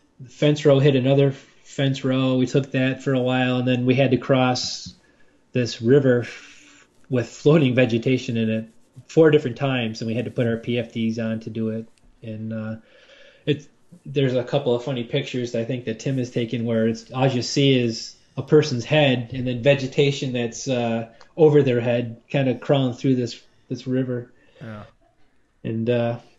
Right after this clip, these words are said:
Speaker 1: as we were, as the, as di-, uh, as night's falling, I was a little concerned 'cause I was out of, out of batteries at that point. So I, all of a sudden I could see, you could, we could hear the planes taking off and landing, so we had an idea where the T A was to begin with, and then I caught a glimpse of it,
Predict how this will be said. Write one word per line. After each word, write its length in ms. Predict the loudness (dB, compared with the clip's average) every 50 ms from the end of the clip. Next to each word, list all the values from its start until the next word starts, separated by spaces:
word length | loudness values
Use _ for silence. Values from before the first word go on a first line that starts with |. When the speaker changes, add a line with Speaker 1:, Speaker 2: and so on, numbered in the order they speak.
| _ 2
Speaker 1:
as 180 | 2 4 6
we 120 | 8 8 8
were, 260 | 8 6 6 2 -2 -14 _ _ -20 _ _ -2
as 200 | 2 2 2 4
the, 180 | 2 -2 -2 -4 -12 -16 -12 -8
as 200 | -6 -6 -6 -4
di-, 380 | -2 0 0 0 0 -2 -6 _ -10
uh, 180 | -8 -6 -6 -6
as 160 | -6 -4 -2
night's 200 | -2 -2 -2 -2
falling, 580 | -4 -4 -2 -2 0 0 -2 -4 -6 -8 -12 -16 _ _ _ _ _ _ _ _ -2
I 80 | 0 2
was 80 | 6
a 40 | 6
little 120 | 6 6 4
concerned 320 | 2 0 4 4 4 6
'cause 140 | 6 4 6
I 100 | 6 4
was 180 | 4 2 0 -4 -8 -10
out 220 | -6 -4 -2 -2
of, 60 | -2
out 140 | -2 -2 -4 -4
of 160 | -6 -8 -6
batteries 380 | -6 -4 -2 -2 -2 -4 -4
at 80 | -6 -6
that 200 | -4 -6 -6 -6
point. 280 | -6 -6 -6 -6 -6 -8
So 160 | -10 -10 -10
I, 300 | -8 -6 -6 -6 -6 -8 -16 _ _ -4
all 100 | -2 0
of 60 | 0
a 40 | 0
sudden 260 | 0 2 2 2 2
I 80 | 2 0
could 160 | 0 -2 -6 -6
see, 600 | -4 2 2 4 4 4 2 0 0 -4 -6 -14 _ _ _ _ _ _ _ _ -20 -20 _ _ _ _ _ _ _ _ _ -10
you 100 | -8 -4
could, 200 | -4 -4 -2 0
we 100 | 2 2
could 100 | 4 4
hear 240 | 6 6 6 8 8
the 80 | 6 4
planes 600 | 2 2 2 4 4 4 2 2 0 -2 -2 0
taking 280 | 0 0 2 0 -2
off 240 | -2 -2 -2 -4 -4
and 100 | -6 -6
landing, 460 | -4 -2 -2 -2 -2 -4 -4 -6 -6
so 140 | -6 -8 -6
we 80 | -4 -2
had 160 | 0 0 0
an 120 | -2 -4
idea 360 | -4 -6 -4 -4 -4 -2 -2 -2
where 120 | -4 -4
the 60 | -6 -8
T 300 | -8 -8 -8 -6 -6 -6
A 60 | -6
was 220 | -6 -8 -8 -10
to 80 | -12 -12
begin 320 | -10 -8 -6 -6 -6 -6 -6
with, 220 | -8 -8 -8 -8
and 120 | -8 -8
then 140 | -6 -6 -4
I 80 | -6 -4
caught 240 | -2 -2 0 0 0
a 40 |
glimpse 340 | 0 2 2 2 2 0 -2
of 80 | -4 -4
it, 200 | -4 -4 -6 -8